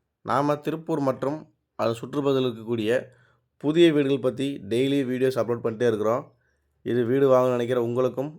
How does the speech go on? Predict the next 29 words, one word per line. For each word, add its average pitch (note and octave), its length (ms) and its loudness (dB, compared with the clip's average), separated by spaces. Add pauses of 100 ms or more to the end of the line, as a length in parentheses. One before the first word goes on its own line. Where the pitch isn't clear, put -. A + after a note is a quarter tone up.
உங்களது A2+ 380 0
நண்பர்கள் A#2+ 560 0
மற்றும் A#2 280 -6
உறவினர்களுக்கு A2+ 640 -2 (540)
ரொம்பவே A#2+ 360 -2
உதவியா A2+ 400 0
இருக்கும். G#2 300 -2 (540)
ஆ, G2+ 60 -8
நம்ம G#2 220 -4
சேனலை A2+ 300 0
மறக்காம A#2 480 0
சப்ஸ்கிரைப் A#2 420 -6
பண்ணி A2 160 -6
வச்சுக்கோங்க. G#2 400 -6 (920)
அதே A2+ 200 2
மாதிரி C3 240 2 (500)
நம்ம A2+ 200 -2
அப்டேட் B2 260 -2
பண்ற B2 280 0
எந்த A#2 180 0
ஒரு A#2+ 140 0
வீடியோஸும் A#2+ 440 -2
நீங்க A2 200 -6 (220)
ஸ்கிப் B2 380 -10
பண்ணாம C3 440 0
கடைசி A#2+ 300 -4
வரைக்கும் A#2+ 320 -4
ஃபுல்லா B2 320 0
பாருங்க. A2+ 360 0